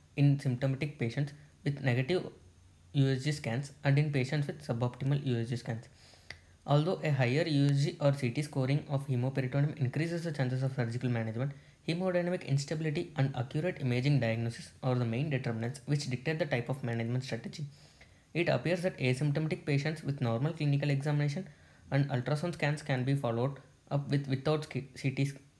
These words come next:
without C T scan or indoor admission,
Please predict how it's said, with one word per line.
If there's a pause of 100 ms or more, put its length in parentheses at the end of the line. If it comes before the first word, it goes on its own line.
(500)
without
C
T
scan
or
indoor
admission,